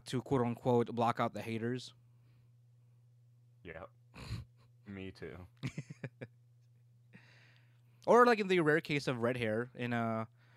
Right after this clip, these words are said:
Speaker 1: Bahamut.
Speaker 2: True. That's true. That is very true. Um, but yeah, that one actually does, it does, I will say, it doesn't look as edgy as most,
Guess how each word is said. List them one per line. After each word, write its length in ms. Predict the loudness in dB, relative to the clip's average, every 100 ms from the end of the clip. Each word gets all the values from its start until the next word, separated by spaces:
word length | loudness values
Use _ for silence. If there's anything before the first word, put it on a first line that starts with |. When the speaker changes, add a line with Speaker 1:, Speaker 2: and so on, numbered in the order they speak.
| _ _ -4
Speaker 1:
Bahamut. 500 | -2 -2 -4 -4 -6 _ _ _ _ _ _ _ -8
Speaker 2:
True. 260 | -6 -6 -14 _ _ _ _ _
That's 200 | -12 -12 -10
true. 280 | -12 -12 -14 _ _ _ _ -20 _ _ _ _ _ _ _ _ _ -12
That 160 | -10 -8
is 440 | -8 -6 -6 -8 -16
very 300 | -6 -4 -4
true. 280 | -4 -4 -4 -8 _ _ _ _ _ 0
Um, 960 | 4 6 6 6 4 4 2 0 -8 -14 -20 _ _ _
but 80 | -2
yeah, 200 | 0 0 0
that 180 | 0 0
one 180 | -4 -2
actually 300 | -2 -2 -6
does, 360 | -4 -4 -4 -12 -20 -6
it 120 | 0
does, 200 | 2 2 2
I 80 |
will 180 | 0 0
say, 220 | 0 2
it 60 | 2
doesn't 220 | 0 -2
look 200 | -4 -6 -2
as 540 | 0 2 4 2 0 -2
edgy 360 | -2 -2 -8
as 140 | -8 -8
most, 460 | -8 -6 -8 -16